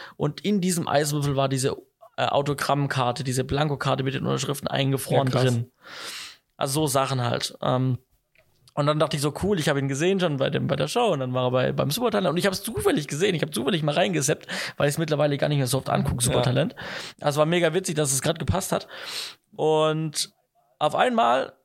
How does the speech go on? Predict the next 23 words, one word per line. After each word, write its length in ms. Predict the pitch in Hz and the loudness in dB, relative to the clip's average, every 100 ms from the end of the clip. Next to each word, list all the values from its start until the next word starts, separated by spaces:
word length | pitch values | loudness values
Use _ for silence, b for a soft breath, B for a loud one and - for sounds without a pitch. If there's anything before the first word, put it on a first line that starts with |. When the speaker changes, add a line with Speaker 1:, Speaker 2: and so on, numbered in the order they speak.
| _ - | _ -2
Speaker 1:
ähm, 600 | 156 160 160 160 151 143 | 2 2 2 0 0 -2
vor 380 | - 147 147 143 | -2 2 2 0
ein 100 | 143 | -2
paar, 600 | 139 143 147 139 135 - B B | -2 2 2 2 0 -4 B B
also 240 | - 135 131 | -4 0 0
an 100 | 123 | 2
Weihnachten, 540 | 175 170 135 - 202 - B B B | 2 0 -2 -2 -4 -4 B B B
ähm, 260 | 143 143 - | 0 0 -2
stand 400 | - - 190 226 | -4 0 0 0
auf 160 | - - | -2 0
einmal 580 | 151 143 139 147 220 - B B B B 190 | 0 2 2 2 0 -8 B B B B -2
dieser 240 | 247 - | 0 0
Zauberer, 640 | 190 165 156 147 165 262 - | 2 2 4 4 4 2 -6
also 100 | 143 | -2
der 120 | 143 143 | 0 2
Daniel 320 | 165 196 165 | 2 2 0
Bornhäuser, 640 | 170 160 139 131 139 190 - B B | 0 2 2 2 0 0 -4 B B
bei 80 | - | -2
uns 180 | 185 214 | -2 0
an 80 | 180 | 0
der 120 | 156 | 0
Hochschule. 560 | 185 - - 147 151 127 | 0 -2 -2 0 2 2
Speaker 2:
Was? 320 | 123 - | 0 -6